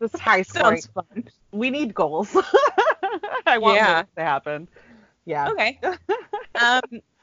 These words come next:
Speaker 1: All
Speaker 2: I
Speaker 1: goals,
Speaker 2: thought
Speaker 1: no goal, goaltending. <laughs>
Speaker 2: All goals, no goaltending. I guess it's gonna, well, I'm gonna say, I'm gonna go the opposite direction. I'm gonna say a two to one Flyers win.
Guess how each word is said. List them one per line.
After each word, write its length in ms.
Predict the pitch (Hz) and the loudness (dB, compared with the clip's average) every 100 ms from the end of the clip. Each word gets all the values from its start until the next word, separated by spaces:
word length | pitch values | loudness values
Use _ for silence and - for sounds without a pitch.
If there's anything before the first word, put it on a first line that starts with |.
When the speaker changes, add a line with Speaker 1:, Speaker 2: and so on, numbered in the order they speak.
| _ - | _ 6
Speaker 1:
All 180 | 226 254 | 6 6
Speaker 2:
I 40 | |
Speaker 1:
goals, 220 | 240 226 | 4 2
Speaker 2:
thought 80 | - | 0
Speaker 1:
no 120 | 214 | -2
goal, 220 | 208 185 185 190 | 0 -2 -4 -6
goaltending. 680 | 180 160 147 131 202 247 269 - - | -4 -4 -6 -4 -2 -2 -4 -4 -6
<laughs> 220 | - 220 | -6 -6
Speaker 2:
All 140 | 214 226 | -6 -4
goals, 260 | 220 208 208 | -4 -4 -4
no 120 | 208 185 | -16 -12
goaltending. 480 | 165 - 160 156 - | -16 -14 -20 -16 -8
I 80 | 202 | -6
guess 220 | 262 339 | -6 -8
it's 160 | 349 - _ - - | -12 -14 _ -20 -16
gonna, 240 | - 233 - | -10 -8 -4
well, 340 | 214 190 185 - _ _ _ | 0 0 -2 -8 _ _ _
I'm 180 | 247 359 | -2 0
gonna 200 | 339 262 | -2 -4
say, 520 | 247 202 165 156 175 _ _ _ _ _ - _ | -6 -2 0 0 -4 _ _ _ _ _ -20 _
I'm 160 | 247 349 | -12 -6
gonna 160 | 392 339 | -4 0
go 160 | 269 | 0
the 160 | 214 - | 0 0
opposite 380 | 160 185 175 156 | 0 -2 -10 -4
direction. 360 | 147 - 156 | -4 -4 -8
I'm 120 | 165 | -8
gonna 140 | 240 254 | -6 -8
say 340 | 233 180 175 _ | -4 -4 -6 _
a 140 | 190 165 _ _ _ _ _ - | -6 -6 _ _ _ _ _ -20
two 280 | - 285 | -4 -2
to 120 | 262 226 | 0 0
one 280 | 180 156 | 2 0
Flyers 480 | 151 151 101 78 165 | -4 -4 -2 -2 -6
win. 300 | 175 65 208 | -10 -10 -12